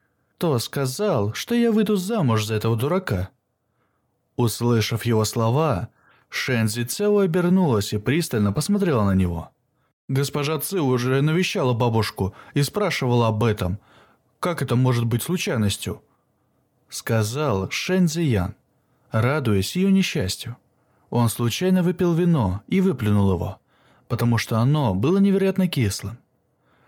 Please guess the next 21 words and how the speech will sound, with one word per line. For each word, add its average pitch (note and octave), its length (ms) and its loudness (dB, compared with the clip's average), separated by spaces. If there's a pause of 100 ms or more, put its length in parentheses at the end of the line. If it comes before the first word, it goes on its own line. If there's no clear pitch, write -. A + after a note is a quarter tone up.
(140)
Шэнь G#2+ 380 0
Цзицяо A2+ 600 -2
была C#3 280 2
потрясена E3 720 -2 (420)
и B2 120 0
потеряла B2 560 0
дар E3 180 0
речи. C3 420 -4 (1000)
«Значит, A2 680 -2
эта - 200 -10
старуха G#2 760 -4 (580)
подливает G#2+ 520 -2
масло E3 380 0
в G2 80 -4
огонь, F#2+ 400 -4 (500)
чтобы G#2 400 -4
она G2+ 220 2
вышла G2 320 -2
замуж F#2+ 480 -4
за G#2 80 -6
дурака?» G2+ 520 -6